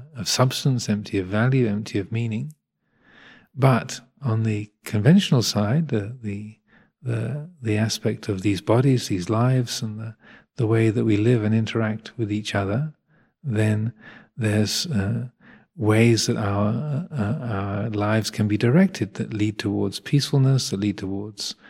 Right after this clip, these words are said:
benefit, that lead towards well-being and, and, uh, harmony. So that on the level of conduct, then we refrain from killing, stealing, sexual misconduct, or, uh, we undertake celibacy, living in the,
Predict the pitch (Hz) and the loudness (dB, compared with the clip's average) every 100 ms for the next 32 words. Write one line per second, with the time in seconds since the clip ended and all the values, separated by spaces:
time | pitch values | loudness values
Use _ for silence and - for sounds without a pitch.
0 | - _ - 117 127 - 110 131 104 104 | -20 _ -2 2 2 2 -2 -2 -2 -2
1 | 104 - - 107 107 98 - - _ _ | -4 -14 -14 -10 -10 -10 -14 -18 _ _
2 | 123 110 107 107 107 104 104 101 101 - | 0 2 2 2 2 2 -2 -6 -8 -14
3 | - 131 101 98 104 107 104 - 135 160 | -12 -8 -8 -8 -8 -10 -10 0 4 4
4 | 113 - 117 101 113 104 101 127 - _ | 4 0 -8 -8 -2 0 0 -4 -10 _
5 | - - _ - 110 107 107 104 101 92 | -20 -20 _ -6 0 2 2 0 -2 0
6 | - 202 165 113 - - 104 107 104 - | 6 8 8 4 -2 -4 -2 0 0 -2
7 | 110 104 92 104 90 123 123 120 - - | -2 -2 -4 -8 -2 0 0 0 -2 -4
8 | 110 113 120 - - 107 - 107 101 - | -2 -2 -4 -8 -8 -6 -4 -4 -4 -4
9 | 113 117 135 - - 110 _ - - - | -2 -2 -6 -8 -16 -20 _ -20 -20 -20
10 | - - 101 98 113 139 - 123 104 104 | -20 -8 -6 -6 -8 -10 -8 -6 -4 -2
11 | 107 104 - 110 113 113 - 120 113 135 | -2 -2 2 4 4 2 2 2 2 -2
12 | 139 113 101 110 101 104 101 110 | -6 -6 -4 -2 -4 -6 -8 -10